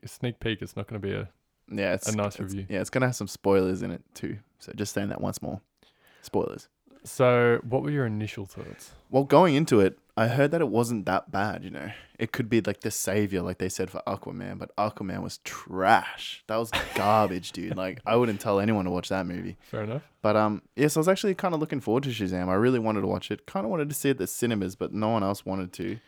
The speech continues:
Speaker 1: I heard it was quite funny. So
Speaker 2: I heard
Speaker 1: that's
Speaker 2: that
Speaker 1: what I was
Speaker 2: too.
Speaker 1: kinda looking forward to.
Speaker 2: But did you find it funny?
Speaker 1: Nah.
Speaker 2: Neither. Uh,
Speaker 1: It
Speaker 2: there
Speaker 1: was,
Speaker 2: was, like,
Speaker 1: it
Speaker 2: a
Speaker 1: had a,
Speaker 2: little
Speaker 1: it had a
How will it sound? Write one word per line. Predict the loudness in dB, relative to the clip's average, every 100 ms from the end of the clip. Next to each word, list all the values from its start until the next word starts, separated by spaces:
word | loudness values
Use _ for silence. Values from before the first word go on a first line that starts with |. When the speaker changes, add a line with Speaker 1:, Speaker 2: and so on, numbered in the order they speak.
| _ -4
Speaker 1:
I | 0
heard | 2 2
it | 0
was | -2
quite | -4 0 2 2 -2 -10
funny. | -8 -10 _ _ _ _
So | -2 2
Speaker 2:
I |
heard | 6 6
Speaker 1:
that's | 6
Speaker 2:
that |
Speaker 1:
what | 6 6
I |
was | 4
Speaker 2:
too. | 0
Speaker 1:
kinda | -4
looking | -6 -8 -10
forward | -10 -12
to. | -12 -16 -18 _ _ 0
Speaker 2:
But | 2
did | 2
you | 0 0
find | 0 0
it | 0
funny? | -2 -4 -6 _ -20 -20 _ _ _ _
Speaker 1:
Nah. | -10 -6 -4 -4 -4 -6 -8 -8
Speaker 2:
Neither. | 0 2 2 -2 _ _ _ -20 -14
Uh, | -8 0
Speaker 1:
It |
Speaker 2:
there | 4
Speaker 1:
was, | 6 4
Speaker 2:
was, | 4
like, | 2
Speaker 1:
it |
Speaker 2:
a | 6
Speaker 1:
had | 6
a, |
Speaker 2:
little | 6 4
Speaker 1:
it | 4
had |
a | 6